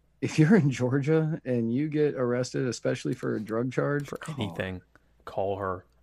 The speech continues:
Speaker 2: I don't know what she costs. Pay it. Whatever it costs to get her to represent you in court in Georgia, do it.
Speaker 1: Yes.
Speaker 2: Sell your blood if you have to. I don't, I don't, I,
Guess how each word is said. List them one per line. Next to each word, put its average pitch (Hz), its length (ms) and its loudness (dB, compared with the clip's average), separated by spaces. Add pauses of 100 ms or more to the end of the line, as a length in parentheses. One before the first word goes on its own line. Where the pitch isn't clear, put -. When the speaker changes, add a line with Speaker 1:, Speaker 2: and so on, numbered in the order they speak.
Speaker 2:
I 110 100 10
don't 113 140 6
know 113 80 6
what 113 140 2
she 120 120 0
costs. 117 440 6 (280)
Pay 113 240 6
it. - 200 0 (2250)
Whatever 151 540 8
it 147 180 2
costs 113 600 6
to 123 100 -2
get 117 260 4
her 101 420 4 (500)
to 107 80 -4
represent 110 440 4
you 113 200 4
in 104 80 2
court 104 360 -2
in 104 120 -2
Georgia, 98 500 0 (640)
do 113 200 4
it. - 160 -4 (680)
Speaker 1:
Yes. 127 200 -6
Speaker 2:
Sell 135 520 8 (520)
your 127 120 4
blood 113 460 8
if 101 140 2
you 98 120 -2
have 95 260 2
to. 87 220 -2 (1600)
I 127 80 12
don't, 127 120 8
I 131 100 10
don't, 135 180 10
I, 110 220 10